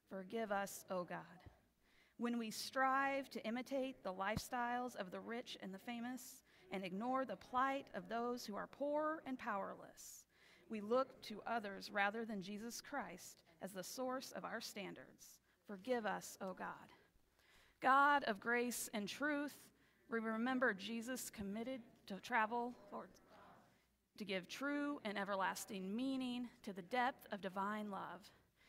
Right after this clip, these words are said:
Empower us with the Holy Spirit to deepen our commitment to follow Jesus, even when that means being ridiculed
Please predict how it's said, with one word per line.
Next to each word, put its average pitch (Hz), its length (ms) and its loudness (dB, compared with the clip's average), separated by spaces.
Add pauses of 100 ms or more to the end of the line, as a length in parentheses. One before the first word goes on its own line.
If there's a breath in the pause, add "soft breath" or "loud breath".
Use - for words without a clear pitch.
(160 soft breath)
Empower 262 580 6
us 285 280 0
with 220 140 -6
the 208 80 0
Holy 185 300 -2
Spirit 269 640 -2 (360 loud breath)
to 220 80 -6
deepen 208 560 -8
our 202 120 2
commitment 220 600 -6
to 208 80 -6
follow 202 440 -2
Jesus, - 680 -10 (460 loud breath)
even 226 420 2
when 196 140 0
that 208 280 2
means 202 400 -4
being 185 300 -2
ridiculed 247 800 -4